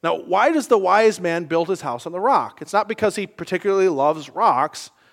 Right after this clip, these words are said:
It's because the wise man sees something that the foolish man doesn't see. He sees that a storm is coming. And so he lives in a different reality than the foolish man. The foolish man says, "Hey, this is the easiest thing to do. I'm just gonna build it on the sand and it'll be fine."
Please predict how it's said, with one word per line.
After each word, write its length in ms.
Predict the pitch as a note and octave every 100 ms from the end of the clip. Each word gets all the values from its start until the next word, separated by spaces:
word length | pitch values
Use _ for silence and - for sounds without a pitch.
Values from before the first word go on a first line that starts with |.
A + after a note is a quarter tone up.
| _ _ -
It's 120 | D3
because 260 | E3 F#3+
the 80 | E3
wise 280 | E3 B3+ A#3+
man 200 | G#3 F#3
sees 500 | - - C4+ D4 C4+
something 720 | - C#3 A2+ - A2+ C3 F3 _ _ _ _ _ -
that 120 | D3
the 60 |
foolish 320 | D#3+ B3+ G#3 E3+
man 120 | C#3+
doesn't 240 | C#3 B2+
see. 320 | A#2 G#3 G#2+ - _ _ _ _ _
He 120 | F3+
sees 380 | - D4 C#4+ G#3+
that 200 | G3 F#3
a 40 | F3
storm 460 | - A3+ C4 F3+
is 100 | D#3+
coming. 380 | - C#4+ E3+ G#2+ _ _ _ _ _ _ _ _
And 100 | F#3+
so 120 | B3
he 80 | A3+
lives 260 | A#3+ D4 A3+
in 80 | A3
a 60 |
different 340 | F3 B3 B3 F#3+
reality 440 | G3+ A3+ C4 G#3
than 180 | F#3 F#3
the 60 |
foolish 360 | D#3 C#4 B3+ F3+
man. 160 | F#3 F#3+
The 60 |
foolish 280 | G3 B3+ G3+
man 200 | G3+ G3
says, 200 | G3 F3 - -
"Hey, 140 | A#3+
this 220 | G3 A#3+
is 100 | C4
the 160 | F#3 F#3
easiest 400 | A#3 G#3+ A3 F#3
thing 140 | G#3+
to 80 | G3+
do. 140 | F#3+ A3+
I'm 100 | G3+
just 140 | F#3+
gonna 100 | F#3
build 300 | D3+ G#3+ G#3+
it 60 | G3
on 100 | F#3+
the 100 | D#3
sand 380 | - A3 A#3 G#3
and 100 | E3+
it'll 120 | D#3
be 120 | D3
fine." 460 | C#3 F#3+ A3 A3+